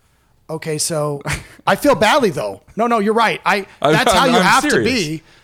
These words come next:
Speaker 2: You shouldn't feel badly. It,
Speaker 1: But
Speaker 2: I'm
Speaker 1: I
Speaker 2: serious.
Speaker 1: still kinda do. It's weird. I'm just like, okay, so I tried that for about a year and a half, put a lot of effort into it,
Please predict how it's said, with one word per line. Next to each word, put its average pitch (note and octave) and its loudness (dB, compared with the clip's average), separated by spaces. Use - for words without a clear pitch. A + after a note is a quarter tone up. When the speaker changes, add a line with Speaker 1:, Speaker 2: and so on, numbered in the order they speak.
Speaker 2:
You D#3 -4
shouldn't G#3+ 0
feel D3+ 0
badly. A2+ -2
It, G#2 -2
Speaker 1:
But A3 2
Speaker 2:
I'm A3+ 2
Speaker 1:
I - -2
Speaker 2:
serious. G#3 -4
Speaker 1:
still D4+ -12
kinda G#3 -14
do. B3 -8
It's D3+ -10
weird. F3+ -6
I'm B2+ -10
just C#3+ -10
like, C3+ -12
okay, C#3 -10
so C#3 -6
I D3 -4
tried G3 -2
that F3+ 0
for - -6
about C#3+ -2
a B2+ -6
year D#3 -4
and C#3+ -8
a C3 -10
half, C#3+ -8
put C3+ -8
a C3+ -8
lot C#3 -2
of C#3+ -6
effort C#3 -8
into B2 -12
it, C#3 -12